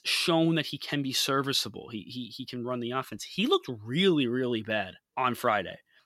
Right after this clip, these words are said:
And it didn't help that Lauletta actually looked pretty good for the second straight week. You know,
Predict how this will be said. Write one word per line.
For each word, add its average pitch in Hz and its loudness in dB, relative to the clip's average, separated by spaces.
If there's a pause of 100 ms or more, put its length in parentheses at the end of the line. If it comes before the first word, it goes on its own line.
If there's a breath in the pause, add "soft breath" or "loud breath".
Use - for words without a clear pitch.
(200)
And 131 2
it 127 2
didn't 202 6
help 175 8
that 170 4
Lauletta 143 6
actually 131 4
looked 123 -8
pretty 123 -4
good 107 -2
for 113 -6
the 107 -2
second 120 -2
straight 107 -4
week. - -8 (220)
You 185 0
know, 160 0